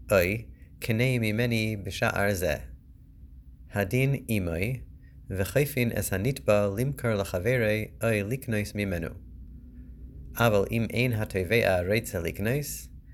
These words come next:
או לא ימצא במה יקנה, אינו יכול לכוף את חברו לקנוס ממנו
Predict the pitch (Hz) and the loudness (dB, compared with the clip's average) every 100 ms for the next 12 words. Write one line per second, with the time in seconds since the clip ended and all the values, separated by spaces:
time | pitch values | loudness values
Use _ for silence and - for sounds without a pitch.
0 | - - 110 101 92 95 110 98 120 123 | -18 -4 2 2 2 0 0 0 0 0
1 | 101 90 85 92 104 92 87 - 120 147 | 2 2 0 0 0 0 -2 -2 0 0
2 | 143 - - - - - - 139 139 120 | -4 -12 -20 -20 -20 -12 0 2 4 4
3 | 123 120 107 135 - 117 98 - 92 117 | 2 2 2 2 0 -2 -4 -2 2 2
4 | 117 107 113 113 104 - 101 87 78 | 2 0 -2 -2 -2 0 -2 0 -2